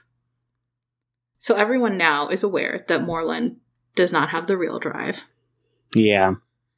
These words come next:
Speaker 1: And then
Speaker 2: I think that was mentioned earlier, but they mentioned it again here.
Speaker 1: I don't think everyone knew.
Speaker 2: Oh.
Speaker 1: Like,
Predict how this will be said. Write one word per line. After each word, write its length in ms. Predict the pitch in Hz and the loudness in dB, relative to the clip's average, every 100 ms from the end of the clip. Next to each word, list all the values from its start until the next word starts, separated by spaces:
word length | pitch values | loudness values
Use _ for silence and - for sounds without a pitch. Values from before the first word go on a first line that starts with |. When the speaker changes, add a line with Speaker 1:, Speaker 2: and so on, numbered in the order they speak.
| _ _ _ _ _ - | _ _ _ _ _ -6
Speaker 1:
And 180 | 180 180 | -4 -4
then 440 | 175 160 151 160 | -4 -4 -6 -10
Speaker 2:
I 440 | _ _ _ _ - | _ _ _ _ -4
think 200 | 170 165 - | -2 0 4
that 160 | 117 120 | 4 6
was 340 | 113 107 - - _ _ _ _ _ - - | 2 0 -8 -14 _ _ _ _ _ -10 0
mentioned 420 | 110 107 - 101 | 2 2 2 4
earlier, 540 | 104 104 104 98 98 | 6 6 6 4 2
but 260 | 101 95 87 - | 0 -2 -2 2
they 120 | 98 | 2
mentioned 480 | 101 104 - 101 95 | 4 2 2 0 2
it 80 | 98 | 0
again 320 | 95 101 98 | 0 0 0
here. 400 | 98 98 95 113 _ _ _ | 0 0 0 -4 _ _ _
Speaker 1:
I 100 | 254 | 2
don't 260 | 269 370 359 | 4 2 2
think 220 | 381 359 - | 0 0 2
everyone 640 | 214 190 180 170 147 - | 2 4 2 2 -2 -2
knew. 400 | - 50 - - _ _ _ _ _ _ _ - | -6 -8 -12 -14 _ _ _ _ _ _ _ 2
Speaker 2:
Oh. 300 | 98 95 98 - - _ _ _ _ _ _ - | 6 6 4 -2 -20 _ _ _ _ _ _ -2
Speaker 1:
Like, 540 | 196 185 185 175 - | 2 2 2 -2 -8